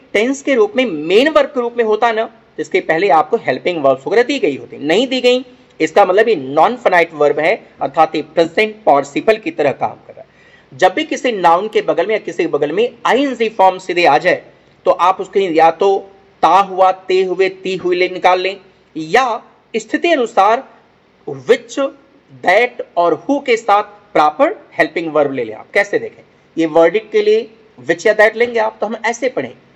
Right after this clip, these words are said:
the verdict that is, चूंकि present में है ना, तो is मैंने ले लिया। The verdict, यानी वो निर्णय, that is quashing, जो निर्णय रद्द कर रहा है,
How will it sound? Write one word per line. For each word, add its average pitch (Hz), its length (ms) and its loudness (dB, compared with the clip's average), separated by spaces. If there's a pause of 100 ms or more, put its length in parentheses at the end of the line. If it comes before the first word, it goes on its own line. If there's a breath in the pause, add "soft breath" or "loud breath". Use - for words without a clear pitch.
(160)
the 196 200 2
verdict 165 560 2 (680)
that 196 360 0 (200)
is, 160 200 -4
चूंकि - 320 -10
present 220 420 0
में 262 80 0
है 208 160 0
ना, 262 160 -6 (220)
तो - 180 -4
is 160 160 -4
मैंने 135 220 -2
ले 127 100 -4
लिया। 131 260 0 (540 soft breath)
The 226 160 4
verdict, 202 640 0
यानी 202 180 0
वो 202 140 0
निर्णय, 196 460 0 (460)
that 233 440 0
is 214 160 -8 (360)
quashing, 139 380 0 (460)
जो 269 240 2
निर्णय 226 580 2 (280)
रद्द 151 380 0
कर 208 200 0
रहा 170 280 2
है, 190 400 -2